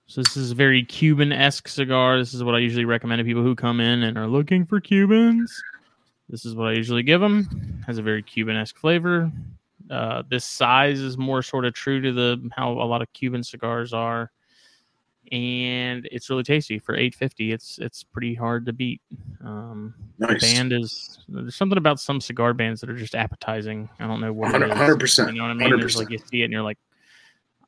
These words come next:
Speaker 1: "I, I want it. I gotta put it in my mouth." Um,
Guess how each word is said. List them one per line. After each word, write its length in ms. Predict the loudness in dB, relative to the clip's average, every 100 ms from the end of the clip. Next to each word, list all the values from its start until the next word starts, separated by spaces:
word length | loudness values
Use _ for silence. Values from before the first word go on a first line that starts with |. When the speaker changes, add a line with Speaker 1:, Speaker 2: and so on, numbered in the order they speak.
| _ -8
Speaker 1:
"I, 160 | -8 -8
I 60 | -8
want 260 | -4 -4
it. 80 | -6 _ _ -20 -20 _ _ -12
I 60 | -10
gotta 160 | 0
put 140 | 0 0
it 40 |
in 80 | -6
my 80 | -12
mouth." 240 | -14 -14 _ _ _ _ _ -20 _ _ -10
Um, 400 | -8 -6 -8